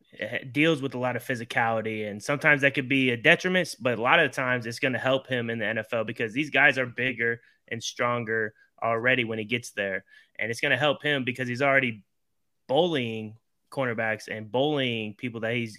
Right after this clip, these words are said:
they're guarding him. So I, I like him. I don't think I have him as high as you guys do, but I think that physicality and that playmaking ability is gonna get a lot of people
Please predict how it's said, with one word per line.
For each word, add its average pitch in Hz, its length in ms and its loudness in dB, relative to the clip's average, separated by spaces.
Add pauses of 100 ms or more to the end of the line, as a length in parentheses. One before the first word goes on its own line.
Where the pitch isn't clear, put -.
they're 107 120 -8
guarding 123 400 2
him. 90 180 -6
So 110 280 -2 (340)
I, 175 120 10
I 208 180 10
like 165 280 8
him. 175 280 0 (280)
I 139 60 2
don't 156 120 0
think 160 140 0
I 143 60 6
have 147 200 6
him 147 80 0
as 127 100 -2
high 135 420 4
as 117 200 0
you 127 100 -4
guys 143 280 2
do, 170 240 -4
but 123 400 0 (260)
I 120 60 -8
think 156 160 -4
that 135 180 -2
physicality 131 760 0
and 127 100 -4
that 120 220 -2
playmaking 131 540 -4
ability 123 520 -2
is 120 100 -8
gonna 120 180 -6
get 120 360 -4
a - 80 -6
lot 113 200 -6
of 120 80 -8
people 113 460 -10